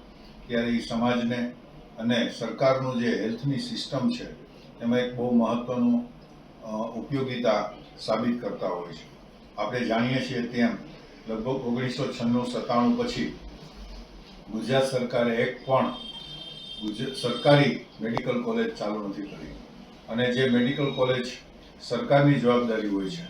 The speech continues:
તે ધીમે ધીમે એક જી એમ ઈ આર એસ નામના ટ્રસ્ટને સોંપી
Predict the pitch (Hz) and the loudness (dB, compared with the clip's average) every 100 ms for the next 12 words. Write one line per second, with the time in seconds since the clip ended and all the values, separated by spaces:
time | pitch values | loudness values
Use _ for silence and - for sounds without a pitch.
0 | - - - - 123 110 120 135 120 123 | -14 -16 -14 -10 -6 0 2 4 2 0
1 | 123 - - - - - - 117 - 107 | 0 0 -4 -16 -20 -18 -8 -8 -6 0
2 | 123 139 135 120 120 120 120 117 113 101 | 2 4 4 4 2 0 0 2 2 0
3 | 120 117 - 117 - 110 143 135 - | -4 -4 -4 -4 -4 -4 -2 0 -2